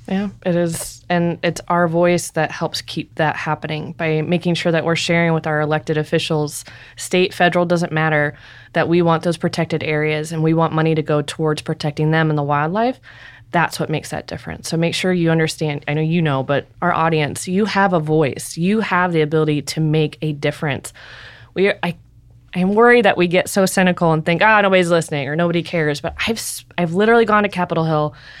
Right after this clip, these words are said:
and spoken on behalf of wolves, and I've seen how our elected officials say, "Oh, yeah, I've actually gotten a lot of letters about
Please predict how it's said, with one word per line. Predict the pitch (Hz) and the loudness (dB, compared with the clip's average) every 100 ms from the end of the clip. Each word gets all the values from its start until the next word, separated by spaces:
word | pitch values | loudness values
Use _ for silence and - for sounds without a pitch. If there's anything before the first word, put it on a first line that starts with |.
| - | -6
and | 175 | -4
spoken | - - 196 196 | -2 2 2 2
on | 190 | 0
behalf | 175 170 160 | 0 0 -2
of | 156 | -2
wolves, | 160 151 151 147 - - - | 0 2 0 -4 -14 -20 -10
and | - | -2
I've | 165 165 | 0 0
seen | - - 226 202 165 | -2 0 2 2 0
how | 160 175 160 156 | 0 2 2 2
our | - 170 | 2 2
elected | 185 180 175 | 2 0 -2
officials | 175 165 175 | -4 -4 -4
say, | 185 | -4
"Oh, | 233 | -2
yeah, | 277 320 | 0 2
I've | 233 226 | 2 2
actually | 392 - 269 | 0 0 -2
gotten | - - 180 | 0 0 0
a | |
lot | 180 185 | 0 0
of | 165 | 0
letters | 147 214 262 160 | 0 2 2 2
about | 143 147 143 | 2 2 0